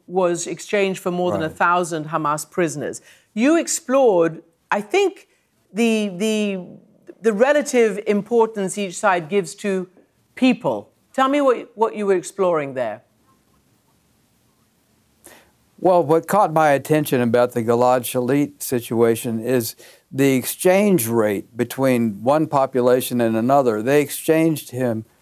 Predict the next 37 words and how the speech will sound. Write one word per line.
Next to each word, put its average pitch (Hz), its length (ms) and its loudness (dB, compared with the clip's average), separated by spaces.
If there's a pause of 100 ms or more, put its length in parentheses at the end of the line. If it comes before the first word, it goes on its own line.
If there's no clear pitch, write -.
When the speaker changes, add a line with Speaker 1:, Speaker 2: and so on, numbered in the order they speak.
(480)
Speaker 2:
for 123 240 4
a 117 60 0
thousand, 117 800 0 (340)
uh, 117 220 2
Palestinian 117 720 0
prisoners. 110 560 -4
And 127 100 -2
I 143 80 2
called 156 300 0
it 110 100 -4
the 127 80 -2
human 123 400 -2
scale. 117 580 0 (400)
And, 135 220 0
you 147 60 2
know, 123 140 4
in 123 520 0
one 170 280 2
life 147 320 2
can 117 200 0
equal 139 380 0
a 110 60 -2
thousand. 123 680 0 (260)
I 143 120 -2
think 196 260 0
that 165 180 4
says 156 300 0
a 120 80 0
lot 135 460 2
about 113 320 0
what's 131 240 -4
going 127 400 0
on. 123 180 0
The, 117 140 0
the, 123 340 -4 (520)
the 127 360 -4
undercurrent 147 920 0